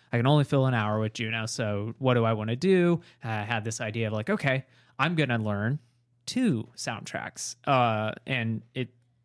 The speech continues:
to be able to be like, "All right, now we're gonna do this one, uh, as my second set." And I quickly found out, like, e-, I, I have Garden State pulled up right here. Um,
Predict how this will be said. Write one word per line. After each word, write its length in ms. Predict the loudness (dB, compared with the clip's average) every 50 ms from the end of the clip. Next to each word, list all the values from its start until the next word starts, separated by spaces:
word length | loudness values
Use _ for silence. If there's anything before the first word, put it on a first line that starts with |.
| _ -8
to 120 | -8 -6
be 200 | -4 -4 -4 -4
able 160 | -2 -4 -4
to 40 | -4
be 80 | -4 -4
like, 140 | -4 -2 0
"All 60 | 2
right, 260 | 2 2 2 2 0
now 180 | 0 2 2 4
we're 120 | 4 4
gonna 180 | 4 4 2 2
do 160 | 2 2 4
this 320 | 4 4 4 2 -2 -6
one, 380 | -4 -2 -2 0 0 -2 -4 -8 _ -20 -20 -20 _ _ 0
uh, 340 | 2 4 4 4 2 2 0 0
as 220 | -2 -2 -2 -2
my 100 | -4 -4
second 360 | -2 -2 -4 -2 -2 -4 -6
set." 300 | -4 -6 -6 -6 -6 -8 _ -20 _ _ -2
And 80 | 0
I 60 | 0
quickly 420 | 0 0 0 0 0 2 0 -4 -2
found 320 | 0 0 0 0 2 2
out, 360 | 2 2 2 2 0 -4 -4 -4
like, 300 | -2 -2 -2 -4 -6 -10
e-, 220 | -10 -10 -10 -12 -20 _ -8
I, 120 | -8 -8 -8 _ _ _ _ _ _ _ -6
I 180 | -2 0 0 0
have 420 | 0 0 0 0 0 0 -4 -8 0
Garden 280 | 2 4 4 4 2 -2
State 300 | -2 -4 -4 -4 -4 _
pulled 180 | -4 -2 0 -2
up 140 | -2 -2
right 180 | -2 -4 -4 -2
here. 400 | 0 2 4 4 4 2 0 -2 -2
Um, 320 | 0 0 2 0 -2 -4